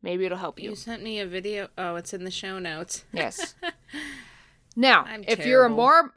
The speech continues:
Speaker 1: if you're a fan of the Marvel Universe, anybody?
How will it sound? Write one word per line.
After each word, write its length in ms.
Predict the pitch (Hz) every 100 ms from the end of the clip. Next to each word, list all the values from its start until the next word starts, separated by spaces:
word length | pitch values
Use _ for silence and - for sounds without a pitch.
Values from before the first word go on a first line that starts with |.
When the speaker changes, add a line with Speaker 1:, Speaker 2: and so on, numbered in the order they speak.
| -
Speaker 1:
if 160 | 220
you're 160 | 233 254
a 60 | 233
fan 320 | 269 262 262
of 100 | 220
the 80 | 196
Marvel 400 | 190 196 214 214
Universe, 840 | 190 190 202 226 240 - - - _ _ _ _ _ _ _ _ -
anybody? 640 | 190 190 190 190 196 185